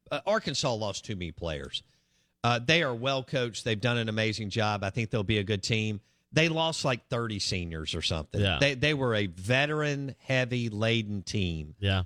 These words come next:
Speaker 1: last year. Um, they'll still be good. I think they're gonna win a bunch of games, have fun. I think they have an opportunity to go to a fun bowl game. I just, I, I would, I would lean toward Arkansas if I felt like they, they had all those, you
Speaker 2: Yeah.
Speaker 1: know,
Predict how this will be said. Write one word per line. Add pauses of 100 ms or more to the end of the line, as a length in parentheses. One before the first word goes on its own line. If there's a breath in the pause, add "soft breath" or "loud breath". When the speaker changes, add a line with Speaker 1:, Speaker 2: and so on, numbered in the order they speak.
(100)
Speaker 1:
last
year. (500)
Um,
they'll
still
be
good. (320)
I
think
they're
gonna
win
a
bunch
of
games,
have
fun.
I
think
they
have
an
opportunity
to
go
to
a
fun
bowl
game. (580)
I
just, (160)
I, (320)
I
would, (920)
I
would
lean
toward
Arkansas
if
I
felt
like
they, (800)
they
had
all
those,
you
Speaker 2:
Yeah.
Speaker 1:
know,